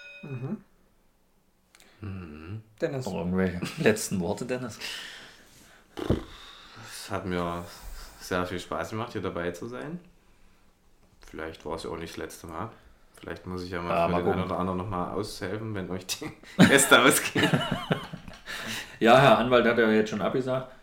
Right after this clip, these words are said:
Speaker 3: Vielleicht, äh,
Speaker 1: Ja.
Speaker 3: hast du ja noch mal eine zweite
Speaker 1: Dann
Speaker 3: Chance
Speaker 1: gibt's noch
Speaker 3: da.
Speaker 1: Herrn, Herrn Ziegenbart, der wird aber bestimmt doch nicht eingeladen. Leute,
Speaker 3: <laughs>
Speaker 1: geht sie dann um irgendwelche Staubsauger, da hab ich auch keinen Bock drauf.
Speaker 3: <laughs>
Speaker 1: Ähm,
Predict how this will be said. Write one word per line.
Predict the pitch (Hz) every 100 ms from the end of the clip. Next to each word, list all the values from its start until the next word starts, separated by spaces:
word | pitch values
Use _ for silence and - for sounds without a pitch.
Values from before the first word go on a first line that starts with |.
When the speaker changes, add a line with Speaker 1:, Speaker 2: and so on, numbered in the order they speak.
| -
Speaker 3:
Vielleicht, | - 104 107
äh, | - 202
Speaker 1:
Ja. | 175 - - - - - - 113
Speaker 3:
hast | 110 107
du | 104
ja |
noch | 101
mal | 98
eine |
zweite | 95 113 101
Speaker 1:
Dann | 117
Speaker 3:
Chance | 113
Speaker 1:
gibt's | 113
noch | 175 156
Speaker 3:
da. |
Speaker 1:
Herrn, | 156 87 87 90 - -
Herrn | 165 165
Ziegenbart, | - 240 214 214 202
der | 185
wird | 175
aber | 175 170
bestimmt | 170 170
doch | 202
nicht | 196 165
eingeladen. | 180 165 160 156 160
Leute, | 156 165 160 135 - _ - _ -
Speaker 3:
<laughs> | 113 -
Speaker 1:
geht | 170
sie | 165
dann | 160
um | 165
irgendwelche | 160 175 165 160
Staubsauger, | 196 202 196 180 165
da |
hab | 165
ich |
auch | 170
keinen | 170
Bock | 175 175
drauf. | 165 156 - - - -
Speaker 3:
<laughs> | - - - -
Speaker 1:
Ähm, | 220 175 165 165 160